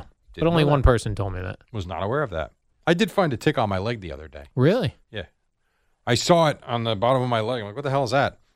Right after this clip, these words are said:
Speaker 1: And I just started, I'm like, "Oh, look at that. That's a tick." And I was able to peel the whole thing out.
Speaker 2: Was it engorged with your blood or no?
Speaker 1: No. Not, not yet.
Speaker 2: You pulled it out with your finger?
Speaker 1: Yeah.
Speaker 2: Wow.
Speaker 1: Yep. 'Cause I didn't know what it was.
Speaker 2: Yeah.
Speaker 1: And then I took it out. I'm like, "That's a tick."
Speaker 2: I don't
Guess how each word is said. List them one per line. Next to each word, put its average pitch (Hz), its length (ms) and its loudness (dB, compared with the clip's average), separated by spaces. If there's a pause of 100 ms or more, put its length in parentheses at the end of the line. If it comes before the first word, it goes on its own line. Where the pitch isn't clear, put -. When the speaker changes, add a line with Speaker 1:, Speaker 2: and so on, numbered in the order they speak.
Speaker 1:
And 107 100 -4
I 107 60 0
just 104 140 -6
started, 104 300 -2
I'm 131 160 2
like, 185 100 2
"Oh, 202 100 2
look 190 100 0
at 196 40 0
that. 185 120 2
That's 117 160 -4
a 117 40 -16
tick." - 380 -8
And 107 120 -10
I - 20 -4
was 101 100 -4
able 101 120 -4
to 92 80 -8
peel 104 200 -6
the 95 60 -2
whole 90 120 -4
thing 87 180 -12
out. 82 220 -12 (100)
Speaker 2:
Was 123 160 4
it 120 80 4
engorged 123 760 0 (120)
with 127 200 0
your 123 100 2
blood 123 340 2
or 127 80 4
no? 101 300 -2
Speaker 1:
No. 139 260 2 (540)
Not, 113 240 0
not 101 160 -2
yet. 80 200 -10 (120)
Speaker 2:
You 127 140 2
pulled 127 260 2
it 123 60 4
out 127 140 4
with 123 100 0
your 117 80 0
finger? 165 380 2 (120)
Speaker 1:
Yeah. 160 140 0 (260)
Speaker 2:
Wow. 127 320 -2 (220)
Speaker 1:
Yep. 120 160 -2
'Cause - 360 -2
I - 0 -
didn't 160 120 4
know 143 80 4
what 131 80 4
it 110 40 0
was. 113 360 -2 (240)
Speaker 2:
Yeah. 120 280 2 (240)
Speaker 1:
And 104 100 -10
then 101 80 -2
I 98 80 -2
took 92 200 -6
it 107 60 0
out. 120 160 2
I'm 87 60 -4
like, 85 180 -8
"That's - 240 -10
a 107 40 -12
tick." - 320 -18 (640)
Speaker 2:
I 160 100 0
don't 160 160 -2